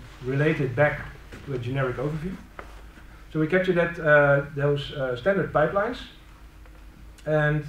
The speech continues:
um, the beauty of, uh, the solution is that, uh, because we ask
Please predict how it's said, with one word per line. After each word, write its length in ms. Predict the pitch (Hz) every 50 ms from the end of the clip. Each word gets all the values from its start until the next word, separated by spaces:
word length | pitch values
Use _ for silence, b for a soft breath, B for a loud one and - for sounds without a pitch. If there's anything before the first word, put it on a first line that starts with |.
| - - 151
um, 520 | 143 139 139 135 135 135 131 131 135 139 - - - - - - - - - - - B B B B B B B
the 40 | 135
beauty 320 | 123 147 196 208 214 202 175
of, 160 | 170 170 - - - - - 165 - -
uh, 540 | 156 151 151 143 143 143 139 139 139 139 135
the 120 | 135 139 139
solution 440 | - - 156 165 190 185 180 156
is 160 | 139 135 123 131
that, 240 | 143 139 135 135 - - B B B B B - - - - - - - - - -
uh, 220 | 143 143 135 135
because 320 | - 151 143 170 165 143 160
we 160 | 160 175 - - - - - - -
ask 240 | 175 180 175 -